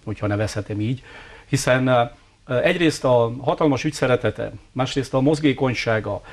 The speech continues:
az elkötelezettsége, ö, egészen odáig vezetett, hogy nagyon sok, ö, arisztokrata család, és nem csak bánfiak,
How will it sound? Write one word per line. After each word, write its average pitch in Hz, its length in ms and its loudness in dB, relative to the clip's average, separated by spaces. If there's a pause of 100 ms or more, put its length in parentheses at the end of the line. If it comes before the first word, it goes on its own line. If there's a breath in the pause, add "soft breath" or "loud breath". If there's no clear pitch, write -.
(220 loud breath)
az 123 120 -2
elkötelezettsége, 139 1200 0 (300 loud breath)
ö, 123 280 0 (180)
egészen 165 380 2
odáig 135 300 2
vezetett, 127 460 -2
hogy 123 200 -4
nagyon 139 220 2
sok, 113 240 -4
ö, 113 100 2
arisztokrata 113 920 -2
család, 120 420 0
és 117 180 -2
nem 123 120 -2
csak 160 180 0
bánfiak, 175 540 0